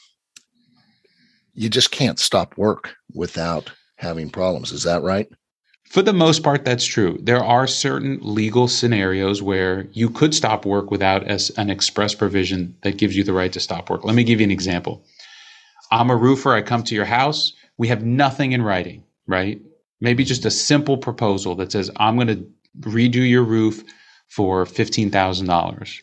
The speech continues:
Speaker 2: right? And it has a series of milestone payments, uh, but no terms and conditions, just really basic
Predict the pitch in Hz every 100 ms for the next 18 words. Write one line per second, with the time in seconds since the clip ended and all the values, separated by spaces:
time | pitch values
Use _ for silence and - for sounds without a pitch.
0 | - 92 107 - _ - - - - -
1 | - - 113 107 104 98 98 95 - _
2 | _ _ _ 113 110 101 - - 110 110
3 | 98 92 - - 104 101 104 - 92 92
4 | 131 143 139 131 - - _ _ _ _
5 | _ _ 107 101 98 123 143 175 175 175
6 | 170 175 160 151 135 - 87 - 120 -
7 | - 135 165 147 110 107 - - -